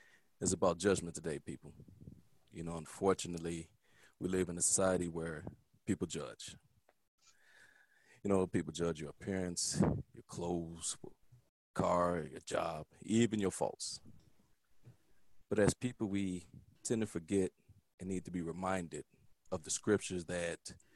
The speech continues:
you know, Big Mama taught you, or your grandfather, or somebody with wisdom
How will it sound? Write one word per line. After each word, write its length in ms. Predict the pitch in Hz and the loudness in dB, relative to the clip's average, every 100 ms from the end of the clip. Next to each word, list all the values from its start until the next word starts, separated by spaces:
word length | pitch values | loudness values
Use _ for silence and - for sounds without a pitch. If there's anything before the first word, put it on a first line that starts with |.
| - _ - | -20 _ -8
you 60 | |
know, 220 | 85 78 73 - | -6 -6 -6 -4
Big 140 | 92 - | -4 -2
Mama 400 | 85 82 82 82 - _ - - | -6 -6 -8 -10 -16 _ -20 -12
taught 340 | - 85 82 - | -4 -4 -4 -4
you, 200 | 85 80 | -2 -2
or 220 | 80 78 | -4 -6
your 140 | 73 - | -10 -10
grandfather, 680 | 92 87 82 85 85 85 80 | -8 -8 -8 -6 -4 -4 -6
or 260 | 82 78 - - - - - | -6 -8 -10 -20 -20 -20 -10
somebody 460 | - - 110 101 92 | 2 4 6 6 4
with 220 | 85 80 | 2 0
wisdom 440 | 87 87 82 82 | 2 4 2 -4